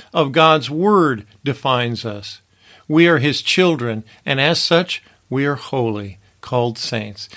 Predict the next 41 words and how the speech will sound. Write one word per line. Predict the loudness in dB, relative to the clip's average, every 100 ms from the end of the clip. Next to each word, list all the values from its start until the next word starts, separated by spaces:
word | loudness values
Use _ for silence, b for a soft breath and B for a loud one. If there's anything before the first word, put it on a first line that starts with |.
| B -6
He | 2 4
has | 6 4
poured | 0 2 4 4
his | 0 -2
Spirit | -2 2 2
upon | 2 2 4 6
us | 4 0 B B
and | -6 -4 2
given | 2 4 2
us | 0
a | -2 -2
new | 0 0
birth, | 0 -2 -2 -4 -8 b b b -8
a | -4
new | -2 -2
life. | -2 -4 -6 -12 -20 _ _ _ _ _ _ _ b b b b b
The | 2
Word | 4 4
of | 4
God | 6 6 4
is | 2 0
our | -2
sword. | -2 -4 -4 -6 -6 -12 _ _ _ _ _ 0
We | 4
must | 4 4 2
use | 4 4 4
it | -2
to | -2 -4
defend | -2 2 2 2
ourselves | 0 0 0 0 -2 -4 B
from | -4 0 0
the | 2
lies | 4 4 2 -2
of | -4
our | -4
past. | -4 -4 -4 -6 -12 -18 _ b b b b
How | 0 4
much | 6 4 4
of | -2 0
God's | 2 2 0
Word | -2 0 0 0